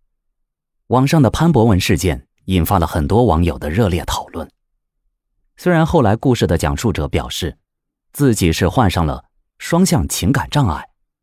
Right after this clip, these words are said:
从而导致出现了幻想中的人物。也就是说，潘博文是虚构的，并不真实存在。但是仍然有很多人表示，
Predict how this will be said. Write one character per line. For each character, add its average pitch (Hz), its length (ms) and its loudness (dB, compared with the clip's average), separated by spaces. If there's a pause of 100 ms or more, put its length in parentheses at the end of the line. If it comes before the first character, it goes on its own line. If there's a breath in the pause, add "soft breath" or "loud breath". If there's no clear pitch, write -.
(180)
从 104 200 -2
而 123 140 2
导 69 180 0
致 73 260 -4
出 - 200 -4
现 87 160 -2
了 64 220 -8
幻 135 260 0
想 71 220 -6
中 82 180 -2
的 73 100 -2
人 67 140 -8
物。 71 260 -8 (960)
也 90 140 -2
就 101 160 0
是 76 80 -6
说， 73 340 -4 (580)
潘 147 240 2
博 107 200 4
文 73 360 -2 (180)
是 76 220 -4
虚 - 280 -2
构 127 200 0
的， - 160 -12 (540)
并 202 180 4
不 90 140 0
真 151 180 2
实 85 200 -2
存 71 180 -6
在。 78 300 -8 (800)
但 170 140 0
是 156 140 2
仍 123 120 4
然 151 160 4
有 113 120 4
很 69 200 -4
多 90 140 0
人 117 100 4
表 - 200 -2
示， - 260 -6